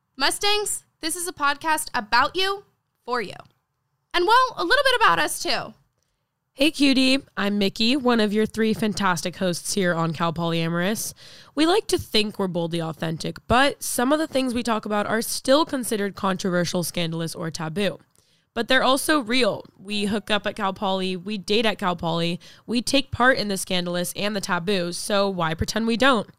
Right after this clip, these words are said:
Speaker 2: Sam, Alexa, and I love our girl talk. It makes us feel less crazy, less alone, and it helps us cope. So we're extending a special invitation for you to sit down at our virtual table and join us.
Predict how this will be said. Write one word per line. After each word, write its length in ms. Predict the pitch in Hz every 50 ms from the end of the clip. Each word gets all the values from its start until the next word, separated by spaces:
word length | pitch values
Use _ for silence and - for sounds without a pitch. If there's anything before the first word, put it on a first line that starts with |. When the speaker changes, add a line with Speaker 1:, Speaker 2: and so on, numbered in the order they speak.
| _ _ _ _ _ _ _ -
Speaker 2:
Sam, 220 | - 277 269 277
Alexa, 380 | 285 277 247 247 254 - - 254
and 100 | 254 247
I 80 | 247 240
love 240 | 226 202 196 185
our 80 | 196 190
girl 220 | 175 175 180 175
talk. 340 | 165 - 180 160 160 160 - - -
It 240 | 190 190 175 - -
makes 300 | 180 185 185 175 - 190
us 100 | 185 -
feel 220 | - 190 180 170
less 220 | 175 170 170 -
crazy, 520 | - - 220 214 220 202 180 214 214 214 202
less 300 | 185 185 190 240 - -
alone, 480 | 285 226 180 175 175 175 170 180 175 - - - - - -
and 80 | 196
it 80 | 214 208
helps 300 | 196 240 247 - - -
us 120 | 226 -
cope. 320 | - - 202 170 - - -
So 300 | - - 240 226 220 214
we're 220 | 180 208 214 247
extending 520 | 247 285 - - - 196 185 196 190 180
a 60 | 185 185
special 400 | - - 180 180 165 - 208 214
invitation 640 | 233 226 240 - - 180 170 - - 170 170 180 165 - - - - -
for 120 | - 214
you 200 | 208 185 190 196
to 80 | 190 185
sit 220 | - - 220 233
down 280 | - - 240 240 254 254
at 160 | 208 170 - -
our 140 | 175 180
virtual 400 | 170 190 202 202 - - 240 254
table 400 | - - 170 160 151 156 156 160
and 180 | - - 190 185
join 240 | - 185 165 156 151
us. 380 | 147 151 147 - - - -